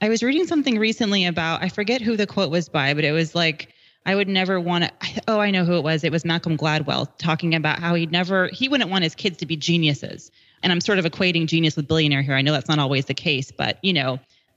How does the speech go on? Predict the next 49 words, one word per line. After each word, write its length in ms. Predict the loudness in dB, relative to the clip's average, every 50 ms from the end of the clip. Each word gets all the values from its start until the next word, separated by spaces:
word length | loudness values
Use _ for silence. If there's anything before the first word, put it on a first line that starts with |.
| _ _
these 200 | -2 -2 -2 0
people 320 | 0 -2 -2 0 0 0
are 80 | 0 2
sort 180 | 0 0 -2
of 80 | -2 -4
seen 320 | -4 -4 -2 0 2 2
as, 260 | 2 2 2 2 0 0 -2
they 80 | -4
call 420 | -2 0 0 0 2 2 0 0 -2 -2
Warren 280 | 0 2 2 2 2
Buffett 320 | 2 0 0 0 -4 -6 -6
the 120 | -8 -4
oracle 500 | -2 0 2 2 0 0 0 -2 0 0
of 100 | 2 2
investment, 720 | 2 0 0 0 -2 -4 -4 -4 -2 0 0 2 0 0 0
you 60 | 0
know, 60 | 2 4
these 200 | 2 2 0 0
geniuses 480 | -2 0 0 0 0 0 -2 -4 -2
and 140 | 0 -2 -2
stuff. 320 | 0 0 0 0 0 -2 -2 _
But 200 | -4 -4 -4 -8 _ -20 -20 -20 _ _ _ _
when 160 | -2 0 2
you 120 | 2 2 2
look 180 | 0 0 0
at 160 | 0 -2 -2
geniuses 540 | 0 0 0 2 2 2 0 0 0 -2 -2 -2 -2
and 160 | 0 2 2
their 120 | 2 2
lifestyle, 760 | 0 0 0 0 -2 -2 -4 -2 0 0 2 2 2 0 -2
like, 260 | 0 -2 -2 -2 -4 -14 _ _ _ -2
on 180 | 0 0 2
paper, 340 | 2 2 0 0 0 0 0
it 180 | 0 0 -2 0
doesn't 280 | 0 0 2 0 0
sound 360 | 0 -2 -2 0 2 2 2 2
that 200 | 2 0 -2 -2
great. 340 | 0 0 0 0 -2 -2 -2
I 60 | 0
mean, 320 | 2 2 2 2 2 0 -2 -4 -10 _ _ _ _
they 140 | 0 0 0
are 220 | 0 2 2 2
a 80 | 2 0
hundred 380 | 0 -2 -2 0 0 0 0
million 480 | 0 0 2 2 2 2 0 0 -2 -2
percent 560 | -2 -4 -4 -4 -2 -2 0 0 0 -4 -4
focused 480 | -2 0 0 0 0 -2 -2 -2 -4 -2
on 200 | -2 0 0 0
work, 380 | 0 2 2 2 0 -2 -6